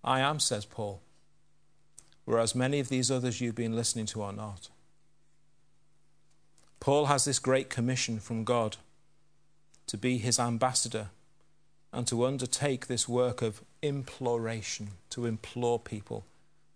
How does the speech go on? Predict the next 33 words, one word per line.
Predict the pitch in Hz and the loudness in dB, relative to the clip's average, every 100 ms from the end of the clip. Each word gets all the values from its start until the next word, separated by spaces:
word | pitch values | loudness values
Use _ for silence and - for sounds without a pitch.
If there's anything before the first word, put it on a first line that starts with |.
| - - - - - - - - - - - - | -20 -20 -20 -20 -20 -20 -20 -20 -14 -14 -16 -4
I | - | 0
wrote | 135 226 - | 2 0 2
down | 139 160 151 | 2 2 0
the | 117 | 0
word | 113 110 - | 0 0 -2
imploration | 135 113 - 113 110 104 - 113 113 - - - | -4 -4 0 0 2 0 -2 -2 -8 -18 -16 -6
as | 120 | 0
I | 127 | 0
was | 127 | 0
preparing, | - 123 139 143 135 113 101 - | -4 -4 0 2 2 0 -4 -10
and | 123 127 | -6 -2
then | 127 | -2
I | 120 | -2
thought, | - 127 117 147 | 2 2 2 -2
"Is | 160 | 0
that | 214 | 0
actually | 143 - 143 | 0 -2 -4
even | 143 117 104 | -2 -2 -2
a | 117 | -4
word?" | 139 190 131 101 - - - - - - - - - - - - - - - - - | -2 -2 -2 -2 -6 -14 -20 -20 -20 -20 -20 -20 -20 -20 -20 -20 -20 -20 -20 -20 -4
I | 113 | 2
wasn't | 123 127 127 | 2 0 -4
sure. | - 165 131 98 - - - - - - - - - - - - | -2 0 0 -2 -12 -20 -20 -20 -20 -20 -20 -20 -20 -20 -20 -10
So | - 127 113 | -4 0 2
I | |
got | 113 120 | 2 2
my | 120 | 2
dictionary | 117 143 - 123 117 | -2 -4 -4 -4 -2
out | 113 - | -2 -4
and | 101 | -6
had | 120 | -4
a | 117 | 0
look. | 127 - | -2 -2